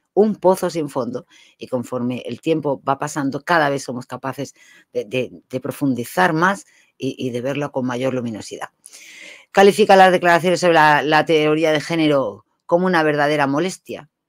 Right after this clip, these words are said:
Por eso digo que ya empezamos. Esto es lo de los que lo apoyan, ¿eh? Cuidado, <laughs> que esto es lo de los que lo apoyan. Porque dice que el pa-, el Vaticano parece haber tomado una decisión de lucha cultural. O sea, él establece, él iguala el tema de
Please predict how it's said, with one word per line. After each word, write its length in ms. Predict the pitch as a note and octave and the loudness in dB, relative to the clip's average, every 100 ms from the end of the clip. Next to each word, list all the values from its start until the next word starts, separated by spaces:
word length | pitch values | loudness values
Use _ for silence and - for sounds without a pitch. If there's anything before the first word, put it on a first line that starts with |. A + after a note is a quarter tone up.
| _ _ _ _ _ _ _ | _ _ _ _ _ _ _
Por 120 | A2+ | -16
eso 120 | A#2 | -8
digo 180 | D3+ E3+ | -2 0
que 80 | D#3+ | 0
ya 80 | C#3+ | -2
empezamos. 500 | E3+ G3+ E3+ D#3 C3+ | -2 2 2 2 -2
Esto 240 | F#3+ G3 D#4 | -4 0 2
es 60 | |
lo 120 | E4 | 6
de 100 | C4 | 8
los 180 | G3 F3 | 6 2
que 120 | - | 0
lo 120 | D#3+ D3+ | 2 2
apoyan, 420 | D3+ C4+ A#3+ E3 | 6 6 6 2
¿eh? 100 | A#3 | 0
Cuidado, 480 | G3+ F3+ B3 F#3+ - - | 2 6 6 6 -2 -8
<laughs> 440 | C4+ C#4+ C#4+ A#3+ A#3 | -6 0 0 -2 -4
que 80 | |
esto 180 | G#3+ C#4+ | -2 0
es 60 | D4 | 0
lo 100 | B3+ | 0
de 80 | G3+ | -2
los 160 | F3 | -4
que 80 | D#3 | -6
lo 80 | D3 | -8
apoyan. 380 | C#3 E3 C3 G#2+ _ _ _ _ - - - _ | -6 -6 -8 -16 _ _ _ _ -20 -20 -20 _
Porque 200 | - F3 | -10 -2
dice 180 | G3 G#3 | -2 -2
que 80 | G3 | -4
el 80 | F3+ | -2
pa-, 160 | F3+ | -2
el 160 | D3+ F3 | -2 -4
Vaticano 440 | E3 D#3 F#3 G3 | -4 -4 -4 -4
parece 300 | F3+ F#3 G3+ | -4 -6 -4
haber 180 | G#3 G#3 | -4 -4
tomado 520 | - G3+ G3 G3 F3+ | -6 -2 -2 -2 -8
una 320 | - C4 B3+ A#3+ | -4 -4 -4 -6
decisión 640 | A#3+ B3 A3+ F#3 F3+ F#3 | -8 -10 -10 -8 -6 -4
de 120 | F#3 | -4
lucha 360 | B3 C4 - C#3 | -2 -6 -10 -12
cultural. 840 | - A#2+ _ A#2+ G2+ B2 G#3 D#4+ _ _ _ | -14 -20 _ -14 -12 -12 -12 -16 _ _ _
O 40 | |
sea, 220 | - - - | -6 -6 -4
él 160 | F3+ E3+ | -4 -4
establece, 560 | D#3 F3+ E3+ G3 E3+ _ | -4 -4 -4 -6 -8 _
él 220 | G3 G3 | -2 -2
iguala 520 | F3+ E3+ A3 F#3+ C#3 - | -4 4 6 6 0 -6
el 160 | D#3+ | -10
tema 280 | D3+ C#3 C#3 | -6 -6 -6
de 260 | C3+ D#3 | -2 -2